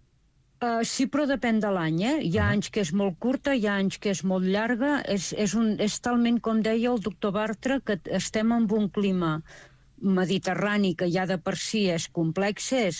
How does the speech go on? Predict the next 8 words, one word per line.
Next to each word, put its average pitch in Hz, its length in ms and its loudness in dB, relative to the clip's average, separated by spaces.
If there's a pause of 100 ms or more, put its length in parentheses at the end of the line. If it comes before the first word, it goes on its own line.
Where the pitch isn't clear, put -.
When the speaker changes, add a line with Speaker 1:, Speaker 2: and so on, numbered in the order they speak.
Speaker 1:
és, 135 360 -6
és 147 240 -2
canviant, 175 600 0 (440)
però 202 200 2
amb 185 160 2
aquest, 196 340 -2 (180)
amb 185 200 0
aquest 180 240 -2